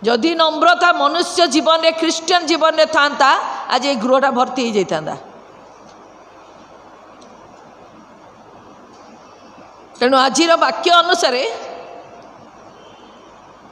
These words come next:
ଏଫିସିଓ ଦୁଇର ଏକୋଇଶରେ ଏପରି ଲେଖା ହେଉଛି, "ତାହାଙ୍କଠାରେ ପ୍ରତ୍ୟେକ ଗୃହ ଏକତ୍ର ସଂଲଗ୍ନ ହୋଇ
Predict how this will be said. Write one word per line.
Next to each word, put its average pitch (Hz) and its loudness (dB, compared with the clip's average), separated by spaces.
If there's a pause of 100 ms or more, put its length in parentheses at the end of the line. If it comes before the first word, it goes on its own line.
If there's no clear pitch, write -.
(2250)
ଏଫିସିଓ 339 2
ଦୁଇର 302 2
ଏକୋଇଶରେ 330 0
ଏପରି 311 0
ଲେଖା 262 0
ହେଉଛି, 330 2
"ତାହାଙ୍କଠାରେ 330 0
ପ୍ରତ୍ୟେକ 349 0
ଗୃହ 320 2
ଏକତ୍ର 370 2
ସଂଲଗ୍ନ 311 0
ହୋଇ 277 0